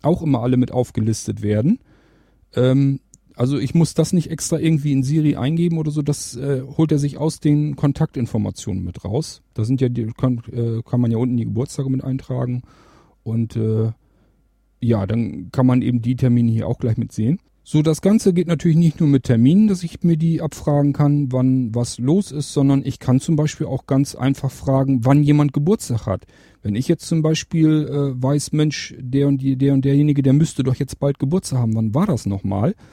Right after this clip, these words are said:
Dann muss ich jetzt nicht entweder in das Adressbuch reingucken, wann der Geburtstag hatte, äh, oder ich müsste warten, bis, äh, bis mir die hier angezeigt werden,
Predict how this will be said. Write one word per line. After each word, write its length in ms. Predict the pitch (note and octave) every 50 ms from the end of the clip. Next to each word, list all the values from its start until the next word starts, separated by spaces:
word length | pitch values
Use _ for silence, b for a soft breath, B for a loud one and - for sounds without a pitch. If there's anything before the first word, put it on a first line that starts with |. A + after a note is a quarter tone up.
| b b b b b b
Dann 100 | - A2+
muss 180 | A#2 C#3 D#3+ -
ich 100 | D#3+ C3
jetzt 160 | D3+ C#3+ - C#3+
nicht 180 | B2+ B2 - -
entweder 360 | A2+ B2 B2 C3 B2+ A#2+ G#2
in 120 | - A2+ A2+
das 160 | A2 A#2 -
Adressbuch 580 | - G2+ G#2 A#2 C3+ C#3+ - - C3+ B2+ -
reingucken, 540 | B2 A#2+ B2+ C3 - - - - B2 A#2+ A2
wann 180 | G2 - G3+ G2
der 100 | G#2 F#2+
Geburtstag 640 | F#2 F#2 F#2 G2+ - - - - - D3+ C#3+ -
hatte, 340 | D3 C#3+ - - C#3 C#3 C#3+ b b b b b b b b b b _ _
äh, 220 | A2+ A2 A#2 A#2 A2 - -
oder 400 | A#2+ C3+ C#3+ B2+ A#2 A#2 G2+ -
ich 240 | A#2 A2 - - A#2
müsste 580 | D#2 A2+ A#2 B2+ B2 - - - - - F#2+
warten, 340 | A2 A#2 A#2+ G#2+ G#2 B2+ A2+
bis, 360 | A#2+ A#2+ A#2 - - - -
äh, 400 | - - G#2+ G2+ G#2 G#2 G#2 G#2+ - _ _ _ _ _ _ _ _ _ _ _ _ _ -
bis 240 | A#2 A#2 - -
mir 120 | - B2+ A2+
die 140 | A#2 A2+ A2
hier 240 | G#2+ G#2+ G2 -
angezeigt 560 | - E3 F#3+ G3 - - E3+ E3 D#3+ - - -
werden, 460 | D#3 D#3 D#3 D#3 D#3 D#3 D#3 D#3